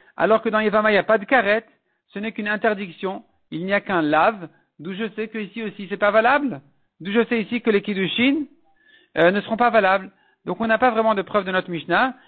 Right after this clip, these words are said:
qui pourrait être que selon Rabbi Ak-, qui se peut qu'elle, elle n'a été, euh, dite que selon Rabbi Akiva. Shmuel Omer Bani-, Be'aniutenu Tzricha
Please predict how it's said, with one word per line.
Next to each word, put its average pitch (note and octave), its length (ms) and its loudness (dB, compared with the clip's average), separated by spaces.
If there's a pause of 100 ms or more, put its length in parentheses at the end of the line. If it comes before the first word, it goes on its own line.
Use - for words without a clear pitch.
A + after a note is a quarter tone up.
(160)
qui F#3 100 -10
pourrait G3+ 300 2
être A#3+ 320 2
que A3 180 0
selon G3 240 -4
Rabbi E3+ 160 0
Ak-, E3+ 500 -4
qui G#3 140 -4
se A3+ 120 0
peut B3 240 2
qu'elle, A3 340 0
elle G3 160 -2
n'a G3+ 140 4
été, G3+ 420 4
euh, E3 400 2
dite A3 220 -8
que G#3+ 100 -4
selon G3 240 -2
Rabbi F3 160 2
Akiva. D3 380 0 (1500)
Shmuel A#3 260 6
Omer A3+ 280 4
Bani-, G3+ 280 0
Be'aniutenu F#3+ 1120 -2
Tzricha D#3+ 400 -2